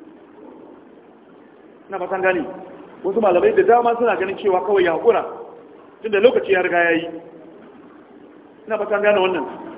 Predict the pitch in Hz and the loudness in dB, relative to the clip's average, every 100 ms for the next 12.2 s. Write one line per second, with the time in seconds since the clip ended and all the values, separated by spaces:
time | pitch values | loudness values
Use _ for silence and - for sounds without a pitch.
0 | - - - - 175 180 190 233 254 254 | -18 -20 -14 -6 -2 2 4 4 4 2
1 | 190 190 214 196 - 202 196 - - - | 2 2 2 0 2 4 4 2 -8 -12
2 | - - - 254 226 208 220 214 180 - | -18 -20 -8 0 2 4 2 2 0 2
3 | 254 254 196 175 185 196 208 180 143 - | 0 0 -2 -2 -4 -4 -6 -4 -8 -8
4 | - - - - - - 226 254 202 175 | -18 -20 -20 -20 -20 -4 0 2 0 2
5 | 220 226 226 196 185 202 202 175 180 175 | 2 4 2 0 -6 -8 -8 -6 -6 -4
6 | 226 - 208 208 208 196 - 170 220 247 | -2 -2 -2 -4 -4 -6 -4 -6 -4 -8
7 | 233 - 214 180 190 170 156 151 151 151 | -10 -8 -6 -6 -6 -4 -2 -4 -4 -8
8 | - - - - - - - - - 156 | -8 -16 -20 -20 -20 -20 -20 -16 -10 -2
9 | 220 180 185 202 196 208 196 190 208 - | 0 2 0 -2 2 4 4 2 -8 -12
10 | - - - - 320 339 - 233 202 180 | -18 -20 -20 -4 0 2 2 2 2 2
11 | 214 214 214 208 220 214 175 190 - 220 | 0 2 2 4 4 4 2 -2 0 4
12 | 220 | 4